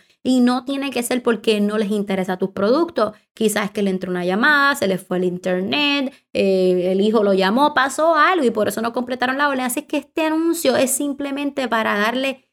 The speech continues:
seguimiento, ¿ok? Para decirle, "Oye, tú dejaste estos productos aquí, ¿qué vas a hacer?", ¿verdad? Culmina la orden, complétala, ¿ok?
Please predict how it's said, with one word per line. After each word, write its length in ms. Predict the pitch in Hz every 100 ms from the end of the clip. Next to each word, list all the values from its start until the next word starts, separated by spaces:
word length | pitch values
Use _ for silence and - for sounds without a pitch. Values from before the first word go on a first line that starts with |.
| _
seguimiento, 1120 | - - 262 226 233 226 233 240 220 196 - 170
¿ok? 100 | 226 254
Para 220 | 220 190
decirle, 360 | 185 185 208 180
"Oye, 240 | 240 330
tú 80 | 226
dejaste 280 | 220 247 294
estos 180 | 330 330
productos 440 | 320 311 294 277 254
aquí, 280 | 240 339
¿qué 140 | 330 254
vas 160 | 262
a 80 | 269
hacer?", 300 | 247 - 175
¿verdad? 320 | 170 190 208 -
Culmina 440 | 202 196 202 254
la 200 | 247 254
orden, 240 | 294 226
complétala, 920 | 190 196 190 185 214 214 190 - 165
¿ok? 140 | 180